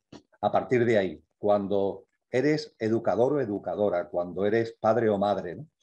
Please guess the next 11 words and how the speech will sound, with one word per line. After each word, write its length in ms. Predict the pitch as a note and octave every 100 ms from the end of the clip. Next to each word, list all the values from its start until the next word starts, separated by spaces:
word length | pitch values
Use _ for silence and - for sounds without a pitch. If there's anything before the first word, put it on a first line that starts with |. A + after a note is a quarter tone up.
| _ _ _ -
Lo 220 | G#2 G#2
que 300 | A2 G#2 G2+
tenemos 420 | G#2 F#2+ B2 D3
delante, 600 | C#3 C3 C#3 A2+ G#2 D3+ -
eh, 280 | F2+ F2+ F2
son 240 | - A2
diamantes 540 | B2 A2 G#2+ A#2 C3+ A#2
en 160 | F#2
brutos, 440 | G2 E3 - F2 -
entre 240 | E2 E2+
comillas. 400 | - E2+ E2 -